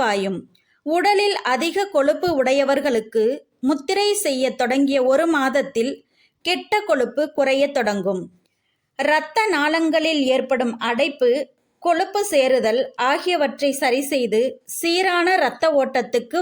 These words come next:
வழிவகுக்கும். ஹைப்போதைராய்டு உள்ளவர்கள் ஒருவேளை மட்டும்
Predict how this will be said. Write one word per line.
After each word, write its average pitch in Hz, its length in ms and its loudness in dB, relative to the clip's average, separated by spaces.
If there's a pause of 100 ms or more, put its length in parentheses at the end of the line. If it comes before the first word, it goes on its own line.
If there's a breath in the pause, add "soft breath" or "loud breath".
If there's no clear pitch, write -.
வழிவகுக்கும். 220 720 -2 (960)
ஹைப்போதைராய்டு 302 1160 2
உள்ளவர்கள் 240 560 0 (420)
ஒருவேளை 359 560 2
மட்டும் 254 440 -2